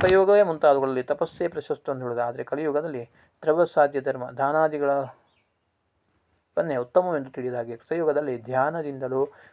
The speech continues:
ತ್ರೇತಾಯುಗದಲ್ಲಿ ತಪಸ್ಸಿನಿಂದಲೂ, ದ್ವಾಪರಯುಗದಲ್ಲಿ ಯಜ್ಞಗಳಿಂದಲೂ ಜ್ಞಾನಸಿದ್ಧಿಯಾಗುತ್ತದೆ. ಆದರೆ ಕಲಿಯುಗದಲ್ಲಿ ಪ್ರತಿಮೆ, ಭಗವದ್ವಿಗ್ರಹಯ ಪೂಜೆಯಿಂದ ಜ್ಞಾನ ಲಾಭವಾಗುತ್ತದೆ. ಅಧರ್ಮವು ಹಿಂಸೆಯ ರೂಪವಾಗಿದೆ ಮತ್ತು ಧರ್ಮವು ಸುಖರೂಪವಾಗಿದೆ.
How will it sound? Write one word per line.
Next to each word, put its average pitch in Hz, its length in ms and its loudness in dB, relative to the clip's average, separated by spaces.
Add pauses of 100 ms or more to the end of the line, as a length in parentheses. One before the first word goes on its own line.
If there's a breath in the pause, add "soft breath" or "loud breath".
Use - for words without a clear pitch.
(120 loud breath)
ತ್ರೇತಾಯುಗದಲ್ಲಿ 143 680 0
ತಪಸ್ಸಿನಿಂದಲೂ, 127 840 -4 (240 soft breath)
ದ್ವಾಪರಯುಗದಲ್ಲಿ 147 580 0
ಯಜ್ಞಗಳಿಂದಲೂ 123 680 -6
ಜ್ಞಾನಸಿದ್ಧಿಯಾಗುತ್ತದೆ. 127 880 -10
ಆದರೆ 123 200 -4
ಕಲಿಯುಗದಲ್ಲಿ 147 480 -2
ಪ್ರತಿಮೆ, 143 460 -8 (920 soft breath)
ಭಗವದ್ವಿಗ್ರಹಯ 143 920 0
ಪೂಜೆಯಿಂದ 151 540 -6
ಜ್ಞಾನ 127 320 -4
ಲಾಭವಾಗುತ್ತದೆ. 127 840 -4
ಅಧರ್ಮವು 139 880 -2 (640)
ಹಿಂಸೆಯ 170 400 -2
ರೂಪವಾಗಿದೆ 131 580 -2
ಮತ್ತು 127 340 -12
ಧರ್ಮವು 139 440 2
ಸುಖರೂಪವಾಗಿದೆ. 131 840 -2